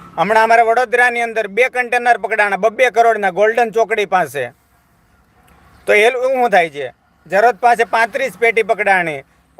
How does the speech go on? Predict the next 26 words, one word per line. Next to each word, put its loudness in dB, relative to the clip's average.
પાદરા 4
પાસે 0
કંઈક -2
સો -2
દોઢસો 0
પેટી 0
પકડાણી. -2
તો -8
સ્ટેટ 0
વિજિલન્સવાળા 2
આવીને 0
કાર્ય -2
કરે -2
છે, -6
ત્યારે -2
આ 2
લોકલ -2
પોલીસ -4
ક્યાં 0
જાય -4
છે? -16
સ્થાનિક -2
પોલીસ 0
ક્યાં 2
જાય -2
છે? -10